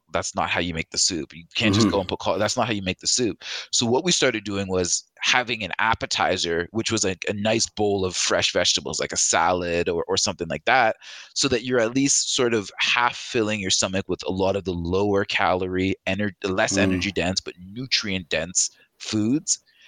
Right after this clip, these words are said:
Speaker 1: And then after that, she's having a way smaller portion of, of the, the rice and the meaty soup because she's already had some vegetables included. And so that's one example of a modification that we made where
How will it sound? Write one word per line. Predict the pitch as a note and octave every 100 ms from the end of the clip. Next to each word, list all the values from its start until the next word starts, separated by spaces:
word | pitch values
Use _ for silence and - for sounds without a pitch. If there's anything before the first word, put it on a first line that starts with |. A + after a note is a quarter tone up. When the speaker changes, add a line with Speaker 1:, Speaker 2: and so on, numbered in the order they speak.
| -
Speaker 1:
And | D#3
then | C3
after | C#3 F3 - A2+
that, | F2+ F#2+ A2 _
she's | - D3+ -
having | A#2 G2+
a | F#2
way | F#2 A#2
smaller | A#2+ A#2 G#2 G#2
portion | G2+ G#2+ G2+ G2+ G2
of, | F2 -
of | G2 E2
the, | E2 F2 - F2+
the | F2
rice | A2 G#2+ G2+ G#2
and | F#2+ E2+
the |
meaty | E2 F#2+ F#2
soup | G2+ F#3 E3+ -
because | C3 C3 A#2
she's | A2+ G2+
already | B2+ A2+
had | - G2+ G2 - _
some | - G2
vegetables | F2+ F2+ - E2+ E2+
included. | E2+ - A#2 C2 - _ - - - -
And | - A#2+
so | B2 A2 - _
that's | C#3 C#3 -
one | A2 G#2 A#2+
example | B2 A2+ G#2+ G2 G2+
of | F2+
a |
modification | F2+ F2+ F#2 - - F#2 - E2+
that | C2
we | F2
made | D#2+ D#2+ D2+ D2
where | E2 E2 D2+ C#2+